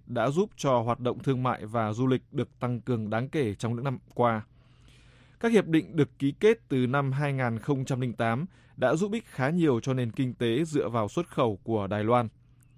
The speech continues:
Trung Quốc có thể sẽ không tích cực thực thi các thỏa thuận hiện có và một số người tin rằng giới hữu trách Bắc Kinh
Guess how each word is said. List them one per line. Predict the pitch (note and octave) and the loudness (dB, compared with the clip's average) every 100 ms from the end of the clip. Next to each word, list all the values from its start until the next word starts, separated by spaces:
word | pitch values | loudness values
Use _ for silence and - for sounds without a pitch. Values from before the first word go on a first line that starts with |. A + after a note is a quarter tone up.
| - _ _ - _ - | -20 _ _ -20 _ -6
Trung | - F#3+ | -2 2
Quốc | B3 C4 | 2 0
có | - G3 | -2 0
thể | G3 A#2+ | 2 2
sẽ | G#2 C3 C#3+ | 0 -2 -2
không | - G3 E3 | -2 -2 0
tích | - G#3+ | -2 -2
cực | D3 - | -4 -2
thực | B2+ | -6
thi | - D3 C3+ | 0 0 0
các | - F#3 - | -4 -8 -6
thỏa | C#3 G2+ | -4 -4
thuận | - C3+ - | -4 -6 -6
hiện | - D3 - | -6 -6 -2
có | A#2+ A2+ E3 - _ _ | 0 0 0 -8 _ _
và | G#2+ B2+ B2+ | -4 0 0
một | B2 | -2
số | - C3+ | -2 -2
người | E3 C3+ | 0 0
tin | C#3+ | 0
rằng | C3 B2 G#2 - _ _ | 2 0 -2 -10 _ _
giới | B2 C3 | 0 2
hữu | D3 C3+ | 2 0
trách | G#3+ G#3+ | -4 -4
Bắc | G3+ - | -6 2
Kinh | D#3+ | 2